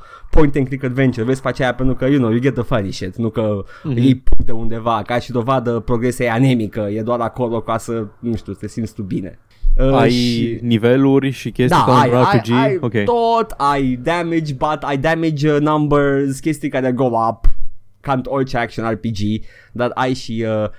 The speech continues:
Speaker 1: uh, quest-urile la Blanao în care totul e voiced, totul e super mișto. Ajuți un old adventurer și te pune să-i faci quest-urile care i-au rămas lui în backlog <laughs> to get that last X P, <laughs> ăla moșu,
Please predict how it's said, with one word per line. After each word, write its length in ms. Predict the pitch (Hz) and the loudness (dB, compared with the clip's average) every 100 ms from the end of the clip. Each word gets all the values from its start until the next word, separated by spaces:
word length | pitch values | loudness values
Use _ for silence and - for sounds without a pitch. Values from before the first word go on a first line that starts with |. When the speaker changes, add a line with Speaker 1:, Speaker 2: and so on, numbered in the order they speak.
| - - | -16 -16
Speaker 1:
uh, 80 | 104 | -6
quest-urile 440 | 120 101 107 101 | -4 -2 -4 -6
la 140 | 101 98 | -6 -4
Blanao 500 | 95 104 101 98 98 | -4 -6 -6 -6 -8
în 80 | |
care 320 | 101 95 98 98 | -10 -10 -10 -4
totul 220 | 196 196 | -2 0
e 40 | |
voiced, 580 | 127 101 101 107 110 - - - | -2 -2 -4 -4 -6 -8 -12 -10
totul 240 | 113 113 | -10 -8
e 160 | 104 101 | -8 -10
super 340 | - - 101 104 | -14 -12 -8 -6
mișto. 440 | 104 - 107 107 - - | -6 -6 -6 -6 -8 -6
Ajuți 380 | 123 135 196 180 | -2 0 -2 0
un 200 | 147 135 | 0 -2
old 300 | 139 143 143 | 0 0 0
adventurer 840 | 127 107 120 127 139 120 123 120 120 - - | -2 -2 -2 -2 0 0 0 -2 -4 -10 -16
și 100 | - | -6
te 100 | 139 | -4
pune 260 | 131 - 180 | 6 6 6
să-i 180 | 156 | 2
faci 280 | 135 160 - | -2 -4 -4
quest-urile 420 | - 143 143 139 | -2 -2 0 -2
care 180 | 143 131 | -2 0
i-au 120 | 123 | 0
rămas 300 | 123 127 135 | 2 2 0
lui 140 | 139 131 | 2 2
în 120 | 123 | 2
backlog 720 | 110 120 - 127 131 147 139 135 - - - | 0 -2 -2 0 2 0 -4 -10 -10 0 6
<laughs> 420 | 277 220 254 156 | 6 6 0 -2
to 100 | 226 | -2
get 280 | 175 202 175 | 2 2 2
that 220 | 170 170 | 0 -2
last 380 | 151 160 180 - 170 | 0 0 0 0 -4
X 160 | 151 - | -4 -6
P, 100 | - 156 165 175 - - - | -4 0 2 0 2 4 4
<laughs> 560 | - 269 294 233 180 160 | 4 4 4 2 0 0
ăla 200 | 170 151 | 2 0
moșu, 840 | 139 139 151 151 - 151 185 233 | 0 0 0 0 -2 0 0 -2